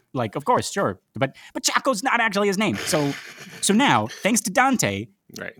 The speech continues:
Speaker 1: if this guy ever did exist, his real name is forgotten, and he's
Speaker 2: Mm-hmm.
Speaker 1: only known as Chaco the pig.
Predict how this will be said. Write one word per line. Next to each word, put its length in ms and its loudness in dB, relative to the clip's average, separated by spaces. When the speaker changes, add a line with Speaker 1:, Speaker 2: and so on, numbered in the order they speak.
Speaker 1:
if 120 -4
this 120 2
guy 160 2
ever 160 2
did 160 0
exist, 360 -2
his 120 0
real 240 0
name 320 2
is 80 0
forgotten, 400 0
and 140 0
he's 240 2
Speaker 2:
Mm-hmm. 120 -4
Speaker 1:
only 160 2
known 220 2
as 160 -2
Chaco 420 0
the 80 -8
pig. 320 -10